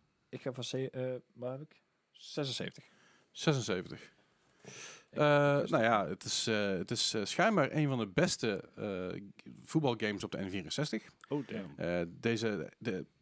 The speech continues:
Speaker 2: International Superstar Soccer is later doorgegaan als I S S Pro Evolution en I S S Pro. Eh, i-, International Super-, Su-, Superstar Soccer was inderdaad een beetje de tegenhanger van fifa. En, en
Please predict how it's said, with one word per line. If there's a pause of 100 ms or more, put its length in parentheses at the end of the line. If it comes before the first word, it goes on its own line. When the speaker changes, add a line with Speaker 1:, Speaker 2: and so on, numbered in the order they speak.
Speaker 2:
International
Superstar
Soccer
is
later
doorgegaan
als
I
S
S
Pro
Evolution
en
I
S
S
Pro. (440)
Eh, (100)
i-,
International
Super-, (200)
Su-,
Superstar
Soccer
was
inderdaad
een
beetje
de
tegenhanger (380)
van
fifa.
En,
en